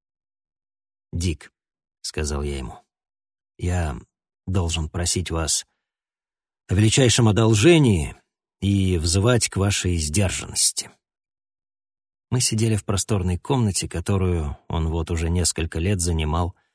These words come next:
в главном здании Крайстчёрч. Когда я пришёл, у него сидел Лок — и я принудил себя к пустой беседе, вознамерившись ждать, сколько придётся, пока не останусь с хозяином наедине.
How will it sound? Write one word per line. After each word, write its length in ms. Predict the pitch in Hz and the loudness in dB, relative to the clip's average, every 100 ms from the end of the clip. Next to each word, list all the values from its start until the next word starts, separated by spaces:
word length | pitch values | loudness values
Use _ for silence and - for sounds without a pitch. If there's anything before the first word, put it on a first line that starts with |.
| _ _ _ | _ _ _
в 140 | 87 | -4
главном 420 | 87 95 104 98 90 | 0 2 4 4 4
здании 500 | 78 95 95 92 85 | 2 2 4 2 0
Крайстчёрч. 1000 | - 85 80 - - - - - - - _ _ _ _ _ _ | -2 -2 -2 -2 -6 -6 -10 -8 -8 -8 _ _ _ _ _ _
Когда 260 | 101 151 | -2 0
я 80 | 131 | 0
пришёл, 380 | 110 110 175 156 | 0 0 2 4
у 40 | |
него 220 | 113 98 120 | 4 4 2
сидел 380 | - 92 92 | 2 0 0
Лок — 360 | 80 - 147 - _ _ _ _ _ _ 113 | 2 0 -2 -8 _ _ _ _ _ _ 4
и 40 | |
я 120 | 170 | 4
принудил 460 | 160 147 170 151 135 | 4 4 6 4 4
себя 260 | - 123 | 4 4
к 80 | 131 | 2
пустой 320 | 135 - 139 | 2 2 4
беседе, 600 | 120 123 - 143 107 82 76 | 4 4 4 6 6 4 0
вознамерившись 760 | 80 85 107 127 107 - 95 | 0 2 4 4 2 2 0
ждать, 320 | 82 104 107 | 4 2 4
сколько 480 | - - 90 92 90 | 2 2 0 0 -4
придётся, 560 | - 80 107 135 - 113 | -4 0 0 2 0 0
пока 320 | 95 - 92 | -2 0 0
не 120 | 87 | 2
останусь 500 | 85 - 104 101 90 | 0 0 2 4 2
с 40 | |
хозяином 600 | - 90 95 95 92 90 | 2 0 2 2 2 2
наедине. 680 | 90 92 82 87 87 73 69 | 2 0 0 0 -2 -2 -8